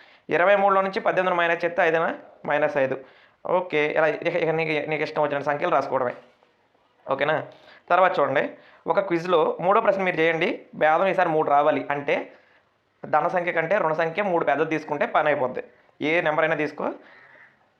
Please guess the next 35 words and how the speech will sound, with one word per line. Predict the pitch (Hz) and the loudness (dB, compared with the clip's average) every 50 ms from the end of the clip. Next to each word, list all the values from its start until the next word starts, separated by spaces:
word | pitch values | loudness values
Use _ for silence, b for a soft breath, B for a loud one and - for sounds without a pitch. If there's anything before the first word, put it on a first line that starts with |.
| _ _ _ _ _ _ _ | _ _ _ _ _ _ _
ఒక | 165 180 180 - | -2 0 2 2
మూడు | 175 143 160 175 175 175 | 0 2 2 2 2 2
పెద్దగా | 170 170 - 165 165 170 170 | 2 2 0 0 0 0 0
ఉండాలి | 170 156 151 135 135 | 2 2 2 0 0
దానికంటే. | - 143 156 143 143 139 139 135 - - - b b b b b b b b - | -4 -4 -4 -2 -2 -2 -4 -6 -8 -10 -12 b b b b b b b b -4
ఒక | 165 - | -2 -2
క్విజ్లో | 185 - 170 170 170 180 214 | -2 0 0 0 2 2 0
మూడు | 214 208 190 175 170 160 | 0 2 2 2 4 4
వరుస | 151 156 156 180 | 2 2 2 2
రౌండ్లో | 180 165 165 160 156 160 185 175 | 2 2 2 2 2 0 2 2
మూడో | 151 156 | 0 0
ప్రశ్న | 156 160 143 143 143 | 0 -2 -2 -2 -2
చెప్తున్నా. | 139 139 - 139 156 - - B B B B B B B B B B B B _ _ - - - _ - | -4 -4 -4 -6 -6 -6 -8 B B B B B B B B B B B B _ _ -20 -20 -20 _ -4
ఏ | 143 160 180 190 | 0 2 2 2
జట్టు | 208 214 202 202 | 2 2 0 -2
స్కోరు | 196 - 165 160 175 | -2 0 2 2 2
నలభై, | 175 160 151 151 151 143 151 156 180 | 2 0 2 2 2 4 4 2 2
పది, | 180 - 151 143 156 175 | 2 0 0 0 0 -2
సున్నా | 190 165 143 135 139 139 139 135 | 0 0 0 0 0 -2 -2 -2
మరియు | 143 143 151 151 | -2 -2 -2 0
బి | 151 165 165 | -2 -2 -2
జట్టు | 175 175 165 | -2 -4 -4
స్కోరు | - - 185 - | -2 0 0 0
పది, | 190 - 151 143 165 170 | 2 0 0 2 0 -2
సున్నా, | - 170 147 151 180 | -2 -4 -2 -2 0
మైనస్ | 190 156 147 147 147 143 | 0 2 0 0 0 -2
నలభై. | 139 135 135 135 135 139 | -2 -2 -2 -2 -2 -2
ఏ | 147 160 165 | 0 0 0
జట్టు, | 165 170 - - - | 0 -2 -2 -2 -4
ఓకే, | 151 143 - - - B B B B B B B B _ _ - - | -4 -2 -2 -8 -8 B B B B B B B B _ _ -14 -4
ఏ | 143 156 175 196 214 226 - | -2 0 2 2 2 2 2
యొక్క | 190 - - 202 | 0 0 -2 -4
స్కోర్లు | 202 - - 165 170 170 170 151 | -8 -4 0 2 2 2 2 2
రాశాడు | 151 147 147 160 127 139 180 285 - - _ _ _ - | 2 2 2 0 -2 -2 -4 -4 -6 -12 _ _ _ -6
నలభై | 147 139 135 135 135 131 151 - 269 - | -4 -2 0 0 2 0 0 0 0 -6